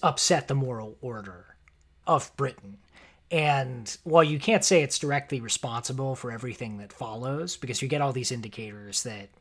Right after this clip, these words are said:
Goneril and Regan aren't really great people, and then obviously the Edmund situation may have taken off with or without all of this, but it certainly hasn't helped. And in fact, it's probably given people like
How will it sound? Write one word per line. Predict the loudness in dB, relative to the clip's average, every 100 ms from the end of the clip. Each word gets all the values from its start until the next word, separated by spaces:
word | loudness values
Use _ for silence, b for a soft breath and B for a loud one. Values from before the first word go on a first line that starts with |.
| B B B B B 10
Goneril | 10 12 8 2
and | 0
Regan | -2 -4 -6 -6 -4
aren't | -4 -6
really | -10 -10 -12 -14 -10
great | -6 -6 -6
people, | 2 2 8 8 8 4 -2 -4
and | -2
then | -2 -4 -2
obviously | 0 0 0 -4 -4
the | -8 -6
Edmund | -6 -4 -6 -6 -8 -10 -12 -4
situation | -2 -2 -6 -6 -4 -4 -6 -10
may | -12
have | -12
taken | -8 -8 -6
off | -8 -8 -10 -8
with | -8 -6
or | -8
without | -10 -10 -8 -6
all | -2 0 0
of | -2
this, | -4 -6 -12 B B 0
but | 0
it | 4
certainly | 4 4 2 -2 -4
hasn't | -4 -6 -6 -8
helped. | -4 -4 -4 -12 -18 -8
And | -6 -6
in | -2
fact, | 0 0 -4
it's | -8
probably | -4 -2 -2 -4 -6
given | -8 -8 -8 -10
people | -12 -12 -12
like | -12 -14